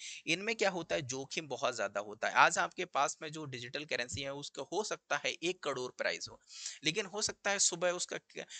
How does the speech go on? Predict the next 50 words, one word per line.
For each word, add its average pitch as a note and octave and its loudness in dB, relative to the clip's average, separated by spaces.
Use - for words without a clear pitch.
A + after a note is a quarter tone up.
प्राइस E3 4
क्या E3+ 2
हो D3+ 0
जाए, C#3+ 2
मूल्य D3+ -4
क्या D3 0
हो C3+ -8
जाए, B2+ -2
शून्य D3 -2
हो B2 -8
जाए, G#2+ 0
और C#3+ 4
कोई F3 2
कहने D3 -2
वाला C3 2
नहीं B2 -6
है C#3 0
कि E3 0
ये E3+ 2
शून्य D#3+ -2
क्यों E3 -10
हो C#3+ -8
गया। C#3 0
हो C#3 -2
सकता C#3 -2
है C3+ 2
कोई C#3+ -8
खरीदारी C#3 2
ही E3+ -4
मार्केट C3 0
में B2 -2
ना A#2 0
बचे, A#2+ 0
आपकी D3+ 6
एनईएफ़टी D3+ 4
खरीदने C#3+ -4
के D3 -8
लिए C#3+ -4
कोई C#3+ -6
तैयारी C3 2
ना C#3 -4
हो C3 -8
तो C3+ -12
वो C3 -10
क्या B2+ -4
हो A2+ -6
जाएगा, A#2+ -6
शून्य A#2 -8
हो G#2 -10
जाएगा। - -10